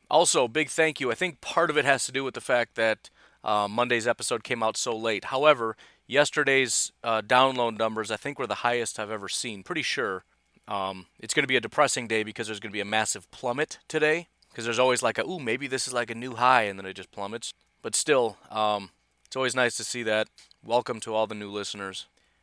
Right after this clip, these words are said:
I think we're caught up. Why don't we take a break and we'll just talk about some other random stuff. Does that sound good to you? Sounds great to me. All right, folks, it's time for your MyBookie Minute. Just made that up. It sounds pretty good, right? Leave me alone. I, I do stuff, all right?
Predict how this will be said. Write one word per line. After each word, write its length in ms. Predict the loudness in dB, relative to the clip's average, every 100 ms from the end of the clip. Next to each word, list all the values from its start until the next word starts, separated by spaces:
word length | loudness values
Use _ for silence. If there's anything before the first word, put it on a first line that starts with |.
| _
I 20 | -4
think 160 | -4
we're 80 | -4
caught 240 | -6 -6
up. 140 | -6 -4
Why 80 | -2
don't 60 |
we 60 | 0
take 160 | 0 0
a 40 |
break 300 | 2 0 0
and 80 | -8
we'll 80 | -12
just 160 | -2
talk 160 | 0 0
about 160 | -4
some 160 | -6 -6
other 120 | -4
random 360 | -4 -6 -8 -12
stuff. 180 | -14 -12
Does 80 |
that 140 | -10 -8
sound 240 | -8 -8
good 100 | -8
to 80 | -8
you? 240 | -10 -12 -16 _ _ _ _
Sounds 240 | -14 -14
great 360 | -12 -8 -6 -6
to 100 | -12
me. 320 | -14 -14 -16 _ _ _ -6
All 60 |
right, 80 | -4
folks, 280 | -4 -4 -4
it's 80 | -4
time 280 | 0 0 -2
for 100 | -4
your 140 | -6
MyBookie 600 | -6 -6 -6 -8 -12 -12
Minute. 440 | -10 -10 -10 -16 -20 _ _ _
Just 80 | _
made 160 | -4 2
that 120 | 4
up. 140 | 4
It 60 | 2
sounds 200 | -6 -8
pretty 200 | -10 -10
good, 180 | -8 -8
right? 220 | -10 -14 _ _ _ _ -12
Leave 80 | 0
me 80 | 4
alone. 460 | 6 6 4 0 _
I, 100 | -8 2
I 120 | 4
do 240 | 4 -2 -2
stuff, 560 | 2 4 2 0 -14 -8
all 120 | -2
right? 240 | 0 -2